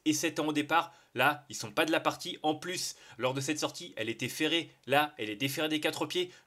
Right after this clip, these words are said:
comme lors de sa sortie précédente à Cordemais où elle a gagné. Donc, on peut penser que Jean-Paul Marmion a préparé cette épreuve. Elle est bien engagée. Il n'y a pas les étrangers non plus. Pour moi,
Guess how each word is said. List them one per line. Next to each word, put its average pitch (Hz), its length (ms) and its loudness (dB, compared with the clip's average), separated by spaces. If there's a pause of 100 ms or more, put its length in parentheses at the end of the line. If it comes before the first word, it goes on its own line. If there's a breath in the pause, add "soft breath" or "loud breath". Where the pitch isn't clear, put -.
comme 156 180 4
lors 156 140 2
de 151 60 -4
sa 143 140 -2
sortie 143 300 -4
précédente 165 540 -4 (240 loud breath)
à 151 80 6
Cordemais 156 640 0
où 151 100 2
elle 151 100 4
a 151 60 4
gagné. 151 260 2
Donc, 143 200 -2 (320 loud breath)
on 135 100 -4
peut 180 180 4
penser 175 300 0
que 170 100 0
Jean-Paul 143 300 2
Marmion 147 340 0 (120)
a 117 100 -2
préparé 160 520 0
cette 151 200 -2
épreuve. 151 320 2 (240 loud breath)
Elle 104 140 -2
est 104 40 -2
bien 151 200 0
engagée. 156 480 2 (180 loud breath)
Il 110 40 -4
n'y 113 60 2
a 107 40 2
pas 151 100 -2
les 156 160 4
étrangers 151 340 -2
non 147 120 -2
plus. 165 240 -10 (240 loud breath)
Pour 143 160 0
moi, 165 280 0